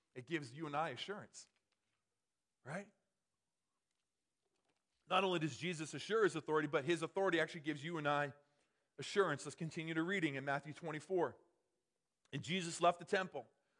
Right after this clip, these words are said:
So he's leaving the temple now. He had his moment. They're walking back out. And he sat on the mountain of Olives, the Mount of Olives. And his disciples came to him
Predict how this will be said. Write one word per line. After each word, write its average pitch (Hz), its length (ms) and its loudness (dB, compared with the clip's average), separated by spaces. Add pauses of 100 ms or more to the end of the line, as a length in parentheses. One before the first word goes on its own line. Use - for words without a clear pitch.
(180)
So - 100 -8
he's 131 100 -4
leaving 170 220 4
the 165 80 -8
temple 175 340 0
now. 170 280 2 (480)
He 151 60 -4
had 160 180 4
his 156 100 0
moment. 175 360 4 (680)
They're 123 100 -4
walking 151 380 4
back 151 300 4
out. 156 180 2 (440)
And 143 120 0
he 143 40 0
sat 190 440 6
on 165 120 2
the 151 60 -6
mountain 180 500 -2
of 165 160 -2
Olives, 120 520 2 (260)
the 120 60 -14
Mount 123 180 -2
of 135 100 -4
Olives. 120 300 2 (720)
And 175 100 2
his 165 100 -2
disciples 254 540 0
came 208 280 -2
to 185 80 2
him 180 180 -2